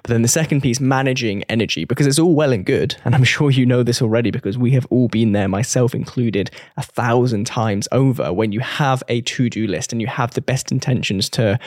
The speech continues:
wake up at a certain time and go to the gym and go for a run and work for twelve hours and then do this thing and then make social plans and have this really packed day. But if you don't have the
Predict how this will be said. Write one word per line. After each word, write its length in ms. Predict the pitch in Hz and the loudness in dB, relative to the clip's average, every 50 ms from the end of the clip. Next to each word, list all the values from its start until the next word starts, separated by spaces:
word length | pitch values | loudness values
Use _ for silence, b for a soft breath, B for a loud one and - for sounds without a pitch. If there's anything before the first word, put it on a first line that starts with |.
| B B B B B B - | B B B B B B -2
wake 260 | 120 135 139 131 139 | 0 2 2 2 0
up 100 | 123 - | -2 -2
at 100 | - - | -2 -4
a 60 | - | -2
certain 300 | - - 110 90 78 101 | -2 0 0 -2 -2 -2
time 280 | - 123 92 98 90 87 | -2 -2 -2 -2 -2 -2
and 80 | 85 | 0
go 160 | - 92 120 131 | 2 2 2 2
to 120 | - 143 | 2 0
the 80 | 127 113 | 0 0
gym 240 | 117 117 104 95 | 2 0 2 0
and 80 | 98 98 | 0 2
go 160 | 110 120 135 | 2 2 2
for 160 | 135 - 113 | 2 2 2
a 20 | 110 | 4
run 260 | 113 113 110 107 98 | 4 4 2 2 2
and 200 | 101 101 95 B B B B _ | 0 0 -2 B B B B _
work 300 | - 117 120 127 - - | 0 2 2 0 0 -2
for 80 | 147 | -4
twelve 320 | - - 117 107 107 101 98 | 0 0 0 0 2 0 0
hours 320 | 101 101 95 90 92 - | 0 0 0 0 0 0
and 80 | 104 101 | -2 -2
then 100 | 104 107 | -2 0
do 220 | - 135 143 131 | 2 2 2 4
this 180 | 120 120 - - | 2 0 0 0
thing 220 | - 101 98 101 | -2 -2 0 0
and 100 | 85 95 | 0 0
then 180 | 98 104 107 110 | 0 0 2 2
make 200 | 120 127 - - | 0 0 0 0
social 320 | 135 117 117 - - 98 | 0 2 2 0 -2 0
plans 340 | - 135 101 95 92 - - | 0 0 0 0 -2 -2 -4
and 80 | - | -4
have 220 | 131 - 139 117 123 | -2 -2 -2 0 0
this 160 | 143 131 - | 0 0 2
really 240 | 120 123 123 101 110 | 2 0 0 0 -2
packed 260 | - 139 - - - | -2 -4 -4 -4 -4
day. 180 | - 127 120 113 | -2 -2 0 0
But 140 | - - | -2 -2
if 140 | - 117 127 | -4 -6 -6
you 180 | 117 127 143 135 | -2 -2 0 0
don't 160 | 131 127 - | 0 0 -2
have 200 | - 147 139 139 | -2 -6 -6 -4
the 140 | - 120 | -4 -6